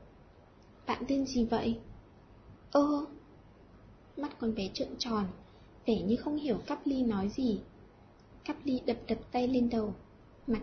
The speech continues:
chảy dài. "Tôi quên nói bạn biết, hai đứa tôi mất trí nhớ rồi."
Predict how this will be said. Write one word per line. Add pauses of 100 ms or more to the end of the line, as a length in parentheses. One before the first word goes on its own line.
chảy
dài. (1700)
"Tôi (100)
quên
nói
bạn
biết, (340)
hai
đứa
tôi
mất
trí
nhớ
rồi."